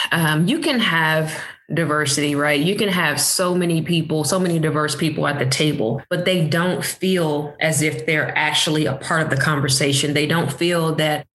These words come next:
they're respected for their thoughts and contributions. They don't feel like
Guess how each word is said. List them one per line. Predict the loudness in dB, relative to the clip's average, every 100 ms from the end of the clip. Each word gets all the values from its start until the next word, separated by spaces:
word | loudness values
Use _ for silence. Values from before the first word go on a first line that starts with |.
| -4
they're | 0 0 2
respected | 0 0 0 0 0 -2
for | -2 0
their | 0 0
thoughts | 0 0 0
and | -2
contributions. | 0 2 2 2 2 2 2 2 2
They | 2
don't | 2 0 0
feel | 0 0 2 0 -2 -8 -16 -8
like | -2 0 0 -2